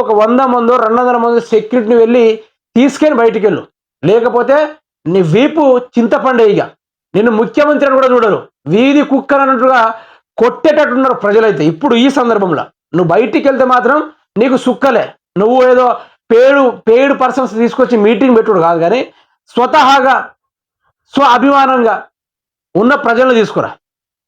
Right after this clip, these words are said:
నీకు మాత్రం పరుగులు తీయించి, ఉరకలు వేయించి, చావు దెబ్బలు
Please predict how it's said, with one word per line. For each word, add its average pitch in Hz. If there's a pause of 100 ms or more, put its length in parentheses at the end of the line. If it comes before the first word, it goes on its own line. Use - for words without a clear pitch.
(440)
నీకు 294 (120)
మాత్రం 277 (600)
పరుగులు 277
తీయించి, 269 (140)
ఉరకలు 269
వేయించి, 262 (1000)
చావు 247
దెబ్బలు 269